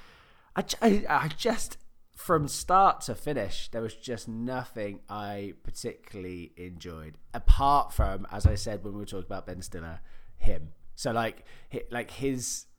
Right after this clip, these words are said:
that, just that weird character, um, and his, uh, just, like, uh, his utter, like, utter com-, commitment to this whole, like, fitness thing, and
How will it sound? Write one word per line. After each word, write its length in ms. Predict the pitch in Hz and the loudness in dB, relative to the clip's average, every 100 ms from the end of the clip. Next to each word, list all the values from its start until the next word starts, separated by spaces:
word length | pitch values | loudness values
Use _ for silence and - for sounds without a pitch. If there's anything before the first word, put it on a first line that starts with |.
| - | -8
that, 260 | 127 117 - | -4 -4 -6
just 160 | 127 | 0
that 200 | 151 107 | 2 2
weird 420 | 117 135 139 135 - | 2 4 4 2 -2
character, 800 | - 131 117 - - 85 87 - - - - - _ - - - | 0 2 2 -2 -8 -8 -8 -10 -16 -16 -18 -20 _ -20 -14 -10
um, 540 | 95 92 90 87 90 - - - | -8 -6 -8 -8 -12 -14 -20 -12
and 300 | 95 92 87 | -10 -10 -8
his, 540 | 95 95 95 - - - - - - - - | -8 -8 -8 -10 -12 -16 -20 -20 -20 -20 -20
uh, 20 | 107 101 101 147 107 113 - - | -18 -18 -18 -18 -18 -18 -20 -10
just, 280 | 131 - | -6 -4
like, 240 | 123 113 110 - - - - - - - - - 180 | -4 -6 -8 -18 -18 -18 -20 -20 -20 -20 -20 -20 -14
uh, 440 | 180 170 170 185 | -12 -10 -4 2
his 240 | 170 147 135 120 | 2 0 -8 -4
utter, 340 | 117 147 - 147 | 0 2 0 -4
like, 220 | 110 120 123 | 0 0 0
utter 240 | 131 117 | -2 -2
com-, 380 | - 120 113 113 - - | -2 -2 -2 -6 -10 -8
commitment 1000 | 120 107 113 101 - 120 123 110 104 92 | -6 -2 -4 -6 -4 -4 -2 -4 -8 -10
to 120 | - | -10
this 160 | 98 92 | -10 -6
whole, 180 | 101 95 | -6 -4
like, 240 | 92 85 | -8 -12
fitness 480 | - 120 95 95 - | -10 -8 -8 -10 -10
thing, 500 | 101 101 101 101 95 | -8 -6 -6 -8 -10
and 340 | 92 92 85 | -10 -12 -14